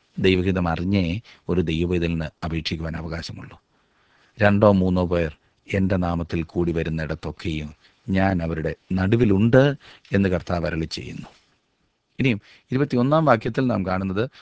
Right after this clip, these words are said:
അപ്പോൾ പത്രോസ് അവൻ്റെ അടുക്കൽ വന്ന്, "കർത്താവേ, സഹോദരൻ എത്ര വട്ടം എന്നോട് പിഴച്ചാൽ ഞാൻ ക്ഷമിക്കണം? ഏഴ് വട്ടം മതിയോ?" എന്ന് ചോദിച്ചു. യഹൂദ മതാചാര്യന്മാരുടെ പഠിപ്പിക്കൽ അനുസരിച്ച് രണ്ടോ മൂന്നോ വട്ടം ക്ഷമിച്ചാൽ മതിയായിരുന്നു. അതിനാൽ പത്രോസ് ഏഴ് വട്ടം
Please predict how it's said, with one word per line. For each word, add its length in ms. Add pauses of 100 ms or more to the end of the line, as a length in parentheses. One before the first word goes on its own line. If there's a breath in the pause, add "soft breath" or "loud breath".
(120 soft breath)
അപ്പോൾ 180
പത്രോസ് 460
അവൻ്റെ 260
അടുക്കൽ 280
വന്ന്, 180
"കർത്താവേ, 420 (220 soft breath)
സഹോദരൻ 560
എത്ര 240
വട്ടം 300
എന്നോട് 200
പിഴച്ചാൽ 420
ഞാൻ 160
ക്ഷമിക്കണം? 600 (400)
ഏഴ് 300
വട്ടം 300
മതിയോ?" 280
എന്ന് 140
ചോദിച്ചു. 400 (760)
യഹൂദ 320 (260)
മതാചാര്യന്മാരുടെ 1000
പഠിപ്പിക്കൽ 600
അനുസരിച്ച് 580 (560 soft breath)
രണ്ടോ 440
മൂന്നോ 480
വട്ടം 280
ക്ഷമിച്ചാൽ 420
മതിയായിരുന്നു. 580 (360)
അതിനാൽ 260 (220 loud breath)
പത്രോസ് 460
ഏഴ് 260
വട്ടം 340